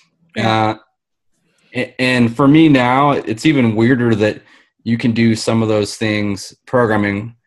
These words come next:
Speaker 2: if you will, remotely from, like, a tablet or, um, a cell phone, anything that's Wi-Fi. With some of the, some of the newer stuff that I, I've, uh, went and got training on in commercial lighting control with Lutron,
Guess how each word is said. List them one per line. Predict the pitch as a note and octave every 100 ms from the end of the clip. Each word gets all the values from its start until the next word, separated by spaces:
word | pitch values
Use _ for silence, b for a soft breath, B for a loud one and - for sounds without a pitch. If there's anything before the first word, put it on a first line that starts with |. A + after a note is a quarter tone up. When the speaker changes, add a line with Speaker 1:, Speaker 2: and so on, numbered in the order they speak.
| _ _ _ _ _ _ -
Speaker 2:
if | B2+ B2
you | G#2+
will, | A2 G#2+ G2 G2
remotely | G#2+ G#2+ A2 G2
from, | G2+ G#2+
like, | G2 F#2+
a |
tablet | G2 A#2 G#2 G2 F#2+
or, | G2+ G2 F#2+ -
um, | G2 F#2+ F#2 F#2 _ _ _ _ _ - - _ _ _ _ _ -
a | -
cell | - A2
phone, | - F#2 F2+
anything | A2+ A#2
that's | G#2 -
Wi-Fi. | F#2+ F2+ F2
With | F#2+ G2
some | C3 A#2+
of |
the, | G#2+ G#2+ _
some | - D3
of | C#3+
the | A#2+
newer | A2+ B2 A#2+
stuff | C3 A#2+
that | A2 -
I, | G#2+
I've, | F#2+
uh, | G#2 G2+
went | G#2+ -
and | G#2+
got | G#2+
training | - G#2+ G#2
on | G2+ -
in | G2
commercial | G2+ G#2+ G#2+ B2 A2+ E2+
lighting | G2+ G#2+
control | A2+ B2 A2+
with | G2+
Lutron, | G2+ - C3+ D3+